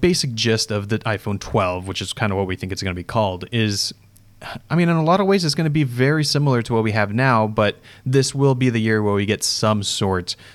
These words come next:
of design change. Now, whenever I hear or see these mock-ups of what this might look like, to me, it doesn't seem that different, but that's not, you know, that's not necessarily a bad thing. But basically kind of take your iPhone eleven or eleven Pro that you have now and kind of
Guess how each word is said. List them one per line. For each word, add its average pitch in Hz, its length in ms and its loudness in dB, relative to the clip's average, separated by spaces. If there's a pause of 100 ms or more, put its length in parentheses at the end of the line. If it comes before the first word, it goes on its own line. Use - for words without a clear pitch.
(120)
of 90 280 -4
design 87 600 -4
change. - 500 -10 (180)
Now, 107 340 0 (300)
whenever 160 520 2
I 120 120 2
hear 123 440 2
or 110 140 0
see 117 180 -2
these 101 220 0
mock-ups 98 440 0
of 101 80 0
what 98 140 -2
this 95 140 -6
might 95 160 -2
look 101 160 -2
like, 107 220 0
to 113 100 -2
me, 214 180 4
it 135 240 -2
doesn't 139 240 0
seem 113 300 2
that 98 240 -2
different, 208 420 -2
but - 140 -4
that's - 200 -4
not, 262 160 -2
you 262 120 -4
know, 208 60 0
that's 196 120 0
not 131 100 0
necessarily 98 440 -2
a 90 40 -6
bad 120 220 2
thing. 98 140 -2
But 113 160 0
basically 202 360 0
kind 185 220 0
of 139 140 -2
take 139 320 0
your 120 100 2
iPhone 113 300 0
eleven 98 340 0
or 95 60 0
eleven 92 280 -2
Pro 101 180 -2
that 92 100 -6
you 90 60 -8
have 90 140 -4
now 123 480 2 (320)
and 117 140 -4
kind 123 200 0
of 104 200 0